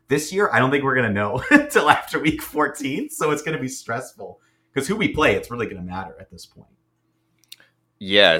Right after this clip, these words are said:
Speaker 2: at this point, every win counts just for seeding. Um,
Speaker 1: Yeah.
Speaker 2: 'cause you're, you're up one game, um,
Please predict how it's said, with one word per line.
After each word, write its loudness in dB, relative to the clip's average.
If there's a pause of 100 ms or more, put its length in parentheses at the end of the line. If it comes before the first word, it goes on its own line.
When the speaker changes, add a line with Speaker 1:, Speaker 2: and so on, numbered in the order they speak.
Speaker 2:
at -2
this -2
point, 0
every 0
win -2
counts -2
just -6
for -4
seeding. -4 (380)
Um, 0
Speaker 1:
Yeah. -2 (560)
Speaker 2:
'cause -6
you're, -2 (640)
you're 4
up 2
one 0
game, -10 (540)
um, -4